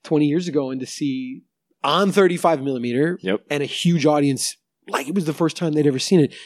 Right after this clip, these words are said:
Speaker 1: That's, that's really awesome. And then the other really great experience I had that I can think of with a sellout was,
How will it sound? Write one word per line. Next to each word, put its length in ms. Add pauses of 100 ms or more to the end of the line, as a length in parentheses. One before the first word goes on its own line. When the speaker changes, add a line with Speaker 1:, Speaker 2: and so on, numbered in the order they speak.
(320)
Speaker 1:
That's, 260
that's 220
really 140
awesome. 280
And 120
then 160
the 100
other 220
really 320
great 200
experience 420
I 80
had 360 (220)
that 80
I 60
can 80
think 100
of 80
with 140
a 40
sellout 520
was, 500